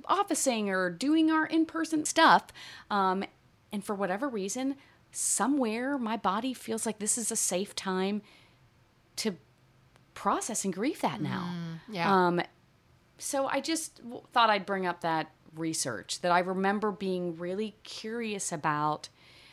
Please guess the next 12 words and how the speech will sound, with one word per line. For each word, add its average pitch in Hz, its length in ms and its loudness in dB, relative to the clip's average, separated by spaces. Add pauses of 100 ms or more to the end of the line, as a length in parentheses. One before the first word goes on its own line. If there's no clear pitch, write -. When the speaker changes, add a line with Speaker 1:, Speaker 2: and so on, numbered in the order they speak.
(160)
Speaker 1:
as 175 420 4
I 170 420 0
examined 170 840 -2 (380)
the 175 100 -6
role 160 720 -2 (880)
my 170 680 -2
childhood, 170 540 -2
my 160 120 -6
family's 180 420 -4
divorce 147 360 -8
played 156 440 -4
in 151 300 -2